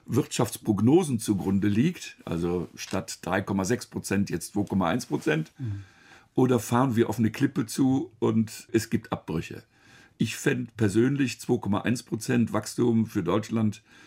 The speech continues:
Speaker 1: in diesem Jahr ein sensationeller Erfolg. Also dann lägen wir bei weitem besser, als ich das jemals für möglich gehalten hätte.
Speaker 2: Aber ist das noch realistisch? Im Augenblick muss man sagen, reduzieren ja alle Experten, alle Institute ihre Prognosen deutlich nach unten.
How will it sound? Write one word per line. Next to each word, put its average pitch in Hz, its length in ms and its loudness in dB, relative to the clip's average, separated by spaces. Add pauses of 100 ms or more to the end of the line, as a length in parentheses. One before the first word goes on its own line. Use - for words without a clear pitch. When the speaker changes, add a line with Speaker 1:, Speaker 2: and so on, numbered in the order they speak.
(240)
Speaker 1:
in 101 200 2
diesem 110 260 4
Jahr 107 460 0
ein 101 160 4
sensationeller 95 840 2
Erfolg. 113 540 -2
Also 90 160 -4
dann 92 220 -2
lägen 92 280 0
wir 90 80 0
bei 87 140 -2
weitem 90 340 -2
besser, 85 320 -2
als 80 160 -8
ich - 80 -6
das - 200 -8
jemals 82 500 -4 (200)
für - 140 -6
möglich 78 280 -4
gehalten - 380 -12
hätte. - 220 -14
Speaker 2:
Aber 139 160 -6
ist 143 160 -4
das 113 140 -4
noch 113 160 -4
realistisch? 113 540 -2
Im 113 60 -6
Augenblick 110 320 -2
muss 107 160 -8
man 110 120 0
sagen, 110 800 -2 (200)
reduzieren 117 760 -2
ja 101 180 -2
alle 127 260 0
Experten, 110 680 -2
alle 113 280 -2
Institute 113 640 -4
ihre 95 180 -6
Prognosen 107 680 0
deutlich 104 340 -4
nach 107 160 -4
unten. 123 540 -2